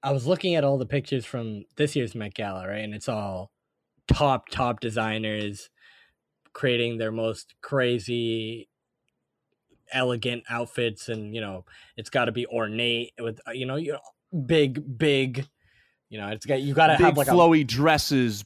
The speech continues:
Speaker 2: bows, ribbons, uh, swords. Yeah.
Speaker 1: Yeah, you gotta have, like, a, a, like, a fifteen foot radius around you for it to be a Met Gala outfit sometimes. So, but no, no, no. This year was, you said, American fashion history?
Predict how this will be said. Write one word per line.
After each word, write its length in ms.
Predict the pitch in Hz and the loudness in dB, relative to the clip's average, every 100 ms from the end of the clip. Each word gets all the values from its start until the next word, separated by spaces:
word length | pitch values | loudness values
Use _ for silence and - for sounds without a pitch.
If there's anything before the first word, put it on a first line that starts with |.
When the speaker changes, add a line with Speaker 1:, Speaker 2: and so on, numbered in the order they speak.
| - | 0
Speaker 2:
bows, 560 | 131 170 156 147 113 117 | 4 8 8 6 4 -2
ribbons, 760 | 123 185 165 147 127 113 - - _ 180 143 139 | 2 4 6 4 4 0 -4 -12 _ -14 -8 -2
uh, 20 | |
swords. 840 | - - 190 180 147 123 98 - - _ - _ | 0 4 6 8 8 6 2 -6 -6 _ -20 _
Yeah. 240 | - 101 135 | -2 4 6
Speaker 1:
Yeah, 180 | 180 135 - - | 6 4 -4 0
you 160 | 180 | 4
gotta 220 | 185 240 208 | 8 10 10
have, 180 | 202 | 6
like, 160 | 180 156 | 4 4
a, 220 | 156 135 - | 4 4 0
a, 100 | 156 | 2
like, 140 | 151 143 | 4 4
a 140 | 127 | 2
fifteen 540 | - - 196 - 180 151 | 0 2 2 4 2 4
foot 200 | 175 135 | 2 2
radius 600 | 123 127 117 104 92 - | 2 2 2 0 -2 -4
around 520 | 135 123 131 127 127 107 | -2 2 2 2 0 -4
you 260 | 98 92 87 | -6 -8 -8
for 180 | 123 110 | -2 0
it 100 | 104 | 0
to 80 | 117 | -4
be 100 | 110 | -4
a 60 | |
Met 180 | 104 98 | -6 -8
Gala 240 | 104 92 | -8 -10
outfit 340 | 85 95 - 90 | -10 -14 -16 -18
sometimes. 440 | 95 90 90 82 _ - - | -18 -16 -16 -18 _ -20 -4
So, 500 | - 151 131 147 - _ _ _ _ _ 143 | 4 4 4 2 -4 _ _ _ _ _ 0
but 160 | 185 | 2
no, 140 | 214 226 | 2 0
no, 120 | 220 | 0
no. 220 | 220 104 - - | -2 -4 -8 -4
This 260 | 170 185 | -2 0
year 220 | 220 214 | 2 2
was, 300 | 190 185 170 170 | 2 0 0 -2
you 80 | |
said, 420 | 160 180 160 151 147 | 0 2 2 0 -2
American 460 | 143 143 151 151 147 | -4 -4 -4 -4 -6
fashion 440 | 143 127 143 170 160 | -4 -4 -4 -8 -10
history? 520 | 175 - 185 190 | -12 -8 -6 -6